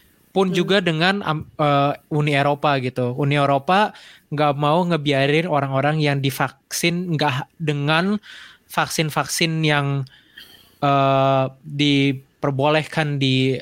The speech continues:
Speaker 2: Hmm.
Speaker 1: eh, E M A, European Medical Agency-nya,
Speaker 2: Mhm.
Speaker 1: mereka nggak boleh masuk ke Uni Eropa gitu. Nah, ini kan bukannya antitesis dari yang lu bilang tadi ya, kayak satu sisi kayak saling giving, tapi s-, yang lainnya kayak saling,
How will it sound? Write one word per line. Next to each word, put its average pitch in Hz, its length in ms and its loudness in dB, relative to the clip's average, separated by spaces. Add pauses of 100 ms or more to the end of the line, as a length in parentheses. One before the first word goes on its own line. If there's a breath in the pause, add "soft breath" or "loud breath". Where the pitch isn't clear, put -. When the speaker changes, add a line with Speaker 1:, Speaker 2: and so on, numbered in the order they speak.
(200)
Speaker 2:
Hmm. 214 80 2
Speaker 1:
eh, 127 360 0 (200)
E 165 160 -2
M 147 160 -2
A, 151 140 2 (260)
European 143 480 0
Medical 135 400 -2
Agency-nya, 135 640 0
Speaker 2:
Mhm. 214 400 -6
Speaker 1:
mereka 180 480 0 (320)
nggak 143 220 0
boleh 143 260 2
masuk 139 320 -2
ke 160 60 0
Uni 135 240 2
Eropa 131 500 0
gitu. 120 320 -2 (400 loud breath)
Nah, 147 160 -2
ini 180 320 0
kan 311 320 -2
bukannya 175 640 0 (1200)
antitesis 143 720 0
dari 139 240 2
yang 135 80 0
lu 131 160 -2
bilang 135 320 0
tadi 151 300 0
ya, - 20 -2
kayak 127 220 0
satu 143 180 -2
sisi 156 320 -2
kayak 160 160 0
saling 147 320 0
giving, 151 400 -2
tapi 247 480 -2
s-, - 160 -2
yang 165 240 2
lainnya 175 240 2
kayak 175 240 0
saling, 165 480 0